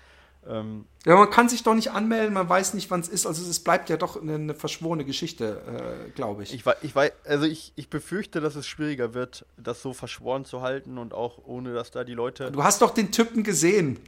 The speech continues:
Speaker 2: Der hat einen Typen, der durch einen Fluss geschwommen ist und zwanzig Sekunden zu spät ankam mit dem letzten Loop. Tja, Pech.
Speaker 1: Nein, ich
Speaker 2: Glaubst
Speaker 1: meine,
Speaker 2: du,
Speaker 1: es
Speaker 2: dass
Speaker 1: wird nicht
Speaker 2: der
Speaker 1: leichter. Ich glaub nicht, dass es leichter wird zu finishen, aber ich glaub, dass es eine andere Art dann vielleicht von Hype da sein wird und von Coverage und so weiter und so fort. Ja.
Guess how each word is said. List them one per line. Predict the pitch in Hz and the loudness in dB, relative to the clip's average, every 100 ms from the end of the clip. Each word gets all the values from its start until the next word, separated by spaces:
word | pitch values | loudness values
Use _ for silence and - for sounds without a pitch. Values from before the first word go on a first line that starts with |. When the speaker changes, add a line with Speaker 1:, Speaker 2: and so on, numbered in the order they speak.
| - | 6
Speaker 2:
Der | 170 | 10
hat | 214 196 | 10 8
einen | 202 | 0
Typen, | - 233 233 202 | 6 6 6 6
der | 180 | 6
durch | 185 196 | 6 2
einen | 180 | 2
Fluss | - 262 - | 6 6 6
geschwommen | 202 - 185 233 240 | 4 6 6 8 4
ist | - - 285 302 | 6 4 2 4
und | 202 214 | 8 8
zwanzig | - - 277 - 359 349 - | 8 10 10 12 12 10 8
Sekunden | 370 - 440 359 320 | 6 12 12 12 10
zu | - 349 | 4 6
spät | - 320 311 - | 4 2 0 2
ankam | 208 320 302 | 0 4 4
mit | 311 | 4
dem | - | 4
letzten | 208 202 - 214 | 4 2 -2 0
Loop. | 214 208 - - | 0 0 -8 6
Tja, | 226 | 6
Pech. | - 226 202 - - | 8 6 6 4 4
Speaker 1:
Nein, | 240 226 | 2 2
ich | 143 | 6
Speaker 2:
Glaubst | 185 | 8
Speaker 1:
meine, | |
Speaker 2:
du, | 180 202 | 10 8
Speaker 1:
es | |
Speaker 2:
dass | 185 | 8
Speaker 1:
wird | - | 6
nicht | 190 | 6
Speaker 2:
der | 180 214 | 6 10
Speaker 1:
leichter. | 233 208 | 10 10
Ich | - | 6
glaub | 147 180 | 2 2
nicht, | 175 | 0
dass | 143 | 0
es | |
leichter | 147 - 151 | 0 -2 -2
wird | 147 | -4
zu | - | -6
finishen, | - 175 135 117 | -6 -4 -6 -8
aber | 101 110 | -6 -6
ich | |
glaub, | 110 135 | -4 -4
dass | 131 | -4
es | 120 | -6
eine | 123 - | -6 -6
andere | 135 117 | -2 -2
Art | 67 135 127 | 0 -2 -4
dann | 123 120 - - _ | -6 -8 -16 -20 _
vielleicht | - 117 117 - | -6 -2 -2 -4
von | 113 | -6
Hype | 117 147 - | -2 -2 -2
da | 110 | -2
sein | 107 107 107 | -2 -6 -8
wird | 113 | -10
und | 113 110 | -10 -12
von | 117 | -14
Coverage | - 131 127 123 117 123 | -6 -6 -4 -10 -10 -14
und | 117 | -12
so | 117 | -8
weiter | 110 110 | -6 -6
und | 110 | -12
so | 107 | -14
fort. | - 107 - _ - | -10 -12 -12 _ -20
Ja. | 107 | -20